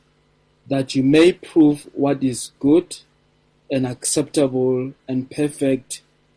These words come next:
will of God." So it is critical as God's people that we, we allow the Holy Spirit to help us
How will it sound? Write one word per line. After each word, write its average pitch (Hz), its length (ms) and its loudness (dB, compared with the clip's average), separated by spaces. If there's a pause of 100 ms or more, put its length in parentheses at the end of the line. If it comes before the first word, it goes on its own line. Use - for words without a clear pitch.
(200)
will 131 420 4
of 113 240 -14
God." 113 380 -10 (720)
So 135 300 -2
it 143 140 2
is 135 220 0 (340)
critical 165 540 2
as 135 120 2
God's 139 220 -2
people 135 540 0 (160)
that 135 320 -4
we, 131 400 2 (800)
we 135 500 2 (500)
allow 151 540 4
the 143 160 0
Holy 151 220 2
Spirit 143 500 0
to - 220 -6
help 139 260 0
us 156 400 -2